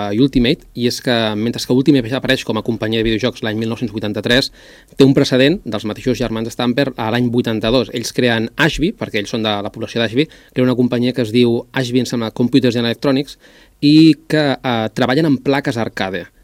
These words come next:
Fan kits de conversió per plaques arcade. Aquesta experiència que ells obtenen els hi servirà molt temps després, quan es passen a la Nintendo, un dels primers grups europeus que treballa amb, amb la, amb la consola Nintendo, cap allà l'any vuitanta-tres, just quan apareix,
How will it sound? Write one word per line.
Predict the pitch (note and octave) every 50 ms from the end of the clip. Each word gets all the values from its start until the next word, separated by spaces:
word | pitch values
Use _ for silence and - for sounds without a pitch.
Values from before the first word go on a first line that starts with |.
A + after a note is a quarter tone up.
| _ _ _ _ _ _ -
Fan | - - C3+ C3
kits | - E3 C#3
de | C#3 D3+
conversió | - D3 C3 B2+ A#2+ - - C3 C3 C#3
per | B2+ B2+ A#2 G#2+
plaques | - B2 A2+ - B2 G#2+
arcade. | A2 G#2+ - - G2+ G2+ F#2+ - _ _ - - - - _
Aquesta | A#2 A#2 B2+ D3 E3+
experiència | E3+ - - D3+ D3+ D3 C#3 C3+
que | - C3+ B2+
ells | B2+ A#2+ A#2+
obtenen | C3 G#2+ - - B2+ A#2+ A#2+ C3
els | C3 A#2+ A#2+
hi | A#2
servirà | - B2 A#2 A#2 A2+ A#2+
molt | A#2 B2 A#2+ B2 B2+ C3+ C#3+ C#3 A2+ -
temps | C3+ B2+ A#2+
després, | A#2+ A2+ - - A#2+ A#2+ C3 C3+ - - - _
quan | - A#2+ A2+ G#2+
es | G#2 - -
passen | - C3 D#3 C#3
a | B2 A2+
la | G#2+ G#2
Nintendo, | G#2+ G2+ G2+ F#2 A#2+ A#2 A2 A2 - - - _
un | - C3+ B2
dels | B2 B2 -
primers | - B2 A#2+ B2+ A#2 G2+
grups | A#2+ C3 C3+ A2+ A2 B2
europeus | A#2 A2 A2 G#2+ G#2 B2+ B2 A2+ -
que | -
treballa | C3 - G#2+ G2+ A2+ A#2+ A#2+ G#2+
amb, | G2+ G#2+ -
amb | A2 G#2 G2+ G2+
la, | F#2+ F#2+ F#2+ F#2+ F#2 - _ _ _ _ - _
amb | - G#2+ G#2
la | G#2
consola | - A2+ G2+ - A#2 A#2
Nintendo, | A#2 A2 G2+ C#3+ D#3 C#3 A2 - - _ _ _ _
cap | - A2+ - -
allà | G#2 A#2 F3
l'any | D3 D3+
vuitanta-tres, | C3 B2+ B2 A#2 A2+ A2 - A#2+ D#3 D#3+ -
just | A#2+ -
quan | - A#2 G#2
apareix, | G2+ G2 G#2 G#2 C3 E3 -